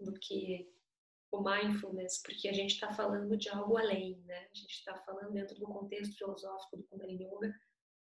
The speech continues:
de uma existência espiritual, de uma existência como parte de um todo, disso que a gente chama de alma.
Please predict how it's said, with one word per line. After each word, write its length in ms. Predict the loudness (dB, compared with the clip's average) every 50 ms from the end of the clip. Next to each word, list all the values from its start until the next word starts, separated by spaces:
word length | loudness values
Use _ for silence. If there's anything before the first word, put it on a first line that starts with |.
| _ _ _ _
de 60 | 4 8
uma 100 | 10 10
existência 880 | 10 10 8 6 6 8 10 10 10 10 8 6 2 2 0 0 -2 -6 -12 _ _ _ _ _
espiritual, 920 | -4 -4 -2 0 2 2 2 2 2 2 2 4 4 4 4 6 4 4
de 80 | 4 4
uma 140 | 2 2 2
existência 560 | 2 0 -4 -2 -2 0 0 2 0 0 -2
como 200 | -2 -4 -4 -4
parte 360 | -4 -4 -4 0 0 0 0 0
de 60 | 0
um 80 | -2
todo, 680 | 2 4 6 8 8 8 6 4 2 -2 -4 -4 -6 -10 _ _ _ _ _ _ _ _ _ _ _ _ _ -20 -6 -2
disso 260 | 0 2 2 2 0
que 60 | 0
a 40 | 0
gente 180 | 0 2 2
chama 260 | 4 4 4 4 2 2
de 140 | 0 2
alma. 440 | 2 2 2 0 0 -2 -4 -6 -10